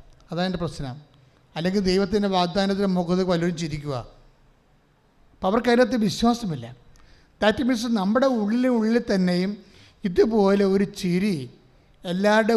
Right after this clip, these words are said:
ഉള്ളിലും ഉണ്ട്. സംഭവം കേൾക്കുമ്പോൾ ഇതൊക്കാൻ പോണ എന്ന് നിങ്ങൾ, നിങ്ങൾ തന്നെ സ്വന്തമായിട്ട് ധരിക്കും.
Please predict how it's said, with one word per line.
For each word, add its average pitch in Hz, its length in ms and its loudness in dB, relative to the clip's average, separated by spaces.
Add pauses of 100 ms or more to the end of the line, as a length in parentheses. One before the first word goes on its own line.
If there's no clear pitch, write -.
(100)
ഉള്ളിലും 185 380 2
ഉണ്ട്. 139 240 -6 (1040)
സംഭവം 233 380 4
കേൾക്കുമ്പോൾ 175 440 0 (220)
ഇതൊക്കാൻ 202 520 -2
പോണ 170 160 -2 (340)
എന്ന് 170 240 -4
നിങ്ങൾ, 165 200 -2 (160)
നിങ്ങൾ 170 180 -4 (120)
തന്നെ 180 240 0
സ്വന്തമായിട്ട് 160 640 -4 (460)
ധരിക്കും. 139 400 -12